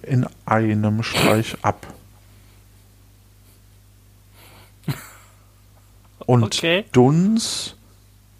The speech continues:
Speaker 1: also zog, ihn dann vollends hinein. Da rief er den zweiten und hieb ihm gleichfalls das Haupt ab und endlich auch dem dritten und war froh,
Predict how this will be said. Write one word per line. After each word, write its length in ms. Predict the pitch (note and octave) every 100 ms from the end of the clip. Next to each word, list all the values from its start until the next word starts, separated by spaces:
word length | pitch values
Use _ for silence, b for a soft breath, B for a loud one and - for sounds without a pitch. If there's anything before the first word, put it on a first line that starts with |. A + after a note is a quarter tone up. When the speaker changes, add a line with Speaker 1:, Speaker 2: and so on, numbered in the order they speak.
| - - -
Speaker 1:
also 220 | - A2
zog, 580 | G#2+ - A#2 C3 F3+ - b b b b b b -
ihn 220 | C3+ A#2+
dann 240 | A2+ G2+ F#2+
vollends 800 | - - A#2 A#2 A2 G#2+ - -
hinein. 560 | - A#2 G#2+ - - - - - - - _ _ _ b b b b b b -
Da 320 | A#2+ C#3 E3+
rief 420 | E3 C#3 D#3+ E3
er 100 | D3
den 320 | C#3 A#2+ A2
zweiten 880 | - - F#2+ G2+ A2 A2 - B2+ D3+ B B B
und 200 | C#3+ -
hieb 440 | - B2 A#2+ - -
ihm 180 | C#3 D#3 - -
gleichfalls 800 | B2 A2 A2+ - - E2+ D#2+
das 280 | - E2+ -
Haupt 360 | A2+ A#2+ - -
ab 220 | C3 - B B B B
und 180 | C3+ C3
endlich 560 | D3+ D#3+ F#3 E3+ E3+
auch 220 | - A#2
dem 240 | - C3 C3
dritten 460 | B2 A#2+ - G2 G#2
und 240 | - A#2+ -
war 120 | G#2+
froh, 680 | - - B2+ C#3 F3 G#3